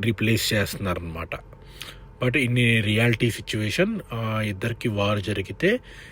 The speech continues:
ఆ, within two days అనేది వెనిజులా కంట్రీ అనేది ఫుల్ టేక్ ఓవర్ చేసేది యూఎస్ఏ అయితే. So,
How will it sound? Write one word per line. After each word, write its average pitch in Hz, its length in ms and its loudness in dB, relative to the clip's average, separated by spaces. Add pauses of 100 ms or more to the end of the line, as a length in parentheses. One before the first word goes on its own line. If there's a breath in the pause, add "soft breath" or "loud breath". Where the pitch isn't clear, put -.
(180 loud breath)
ఆ, 131 220 2
within 123 300 4
two 110 240 4
days 120 260 6
అనేది 151 640 6
వెనిజులా 113 420 4
కంట్రీ 101 360 2
అనేది 135 580 2
ఫుల్ 117 220 4
టేక్ 107 280 4
ఓవర్ 104 160 4
చేసేది 92 600 -2
యూఎస్ఏ 101 460 -2
అయితే. 95 380 -2 (540 loud breath)
So, 202 140 6